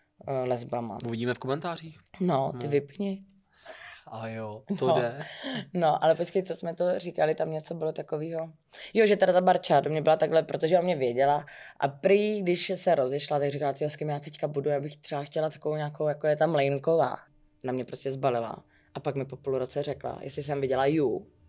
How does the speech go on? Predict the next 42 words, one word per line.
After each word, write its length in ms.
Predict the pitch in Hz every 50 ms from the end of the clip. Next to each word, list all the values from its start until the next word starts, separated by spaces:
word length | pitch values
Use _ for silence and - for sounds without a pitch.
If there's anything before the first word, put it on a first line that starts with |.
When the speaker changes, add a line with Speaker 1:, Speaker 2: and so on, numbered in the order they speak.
| _ _ _ -
Speaker 1:
ten 220 | - 135 139 139
seriál, 480 | 139 - 160 143 139 143 135 117 113 117
víš, 360 | 113 110 101 - - - - -
ten 200 | - 156 147 143
psychopat, 520 | 139 - - 143 - 175 - 151 - - -
jak 120 | 147 135
Speaker 2:
No, 80 | 151 151
Speaker 1:
třeba 180 | 156 165 156
Speaker 2:
no, 40 | - -
no. 40 |
Speaker 1:
zabije 220 | 156 127 147 147 143
toho 200 | 143 147 147 147
bejvalýho 560 | 147 143 127 127 135 156 156 147 143 117 -
a 60 | -
tak. 220 | - - 135 - - - - - - - - - - -
Takže 180 | 175 165 180
vlastně 320 | 170 170 170 - - 180 170
se 120 | - 170
tím 140 | 147 165 185
inspirovala. 720 | 190 208 196 - - 190 180 165 156 147 139 120 - - - _ _ _ _ _ _ _ _ _ _ _
<laughs> 1080 | - - - - - - - - - - - _ _ _ _ - - - - 247 220 -
A 120 | - 175 190
že 480 | 196 160 165 170 156 151 147 147 147 147 - - - - _ _ _ - 180
prostě, 560 | 180 180 - - 170 170 160 160 156 156 - -
eh, 220 | - 160 156 156
si 200 | 151 - 170 156
zjistila, 360 | 147 147 151 147 160 143 139
co 120 | 139 - -
se 100 | - 127
mi 100 | 120 139
líbí, 320 | 180 190 180 175 175 165
co 100 | - -
mám 140 | - - -
ráda 420 | - 180 175 175 175 175 170 170
a 100 | - 196
takový 240 | 190 - - - 143
dávala 260 | 139 131 131 131 117
videa 420 | 123 156 190 185 185 185 175 165 165
a 80 | - -
dala 180 | 139 135 131
takový 400 | 131 139 - - 139 139 135 131
vi-, 220 | 127 135 147 139